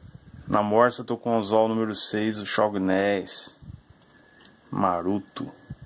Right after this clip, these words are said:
Anzol, um dos melhores anzol que eu encontrei aqui no, no Brasil. Muito resistente. Vamos usar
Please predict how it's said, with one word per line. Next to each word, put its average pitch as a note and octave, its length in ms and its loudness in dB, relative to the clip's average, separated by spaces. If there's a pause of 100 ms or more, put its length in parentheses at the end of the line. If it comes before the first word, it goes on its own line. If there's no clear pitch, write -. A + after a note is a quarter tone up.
(380)
Anzol, F#2+ 600 0 (540)
um - 100 -2
dos F#2+ 120 -4
melhores G2+ 460 2
anzol G2 280 0
que F#2 100 -10
eu F#2+ 40 -2
encontrei F2+ 500 -2
aqui F2 200 -8
no, F2+ 200 -6 (1700)
no E2 120 -6
Brasil. F2 560 -4 (1700)
Muito G#2 220 -2
resistente. G2+ 840 -4 (2000)
Vamos G#2+ 260 0
usar G2+ 680 4